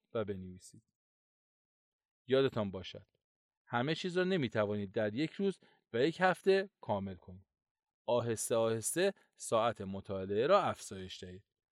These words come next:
و آهسته آهسته روش‌های مختلف برای بهتر شدن کیفیت مطالعه را یاد بگیرید و هر هفته کمی بهتر شوید. شما بعضی از نکات را بلد هستید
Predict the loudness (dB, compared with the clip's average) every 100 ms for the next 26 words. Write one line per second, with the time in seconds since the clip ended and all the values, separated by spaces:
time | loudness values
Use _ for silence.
0 | _ _ 0 2 8 8 8 6 4 6
1 | 6 6 4 4 4 2 -10 -2 2 2
2 | 0 0 0 0 -2 -2 0 0 0 2
3 | 2 0 -4 -2 -4 -2 -2 -2 0 0
4 | 2 0 0 0 2 2 4 4 6 6
5 | 6 _ _ _ 4 8 8 8 2 2
6 | 0 0 -2 -6 _ -4 0 6 6 8
7 | 4 4 6 6 6 _ _ -2 8 8
8 | 8 4 2 -2 _ _ _ _ -14 -14
9 | -12 -16 -16 -18 _ _ _ _ _ _
10 | _ _ _ _ -4 0 2 8 8 8
11 | 2 2 0 0 0 2 4 4 2 -4
12 | -14 -14 -16